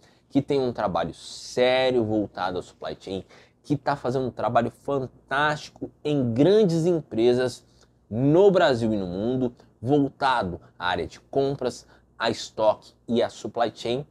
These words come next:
que é a Kicker. A Kicker, ela trabalha com inteligência artificial, olha que demais, pra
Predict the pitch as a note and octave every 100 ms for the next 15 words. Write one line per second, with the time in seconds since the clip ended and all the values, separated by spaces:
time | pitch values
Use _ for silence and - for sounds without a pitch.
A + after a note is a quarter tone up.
0 | _ _ _ _ - F#3+ G#3 - F#3+ G#3
1 | - D2 - _ _ _ _ - - -
2 | G#3 A3 C#3+ - - B2+ B2+ D3+ C3 G#2+
3 | C#3+ A#3 B3 - D3+ C3+ B2 B2 A2+ G#2+
4 | G#2 - G2 - - - A#2+ G#2 - A#2+
5 | D3 - C#3+ C3 G#2 F2 - _ _ _
6 | _ _ -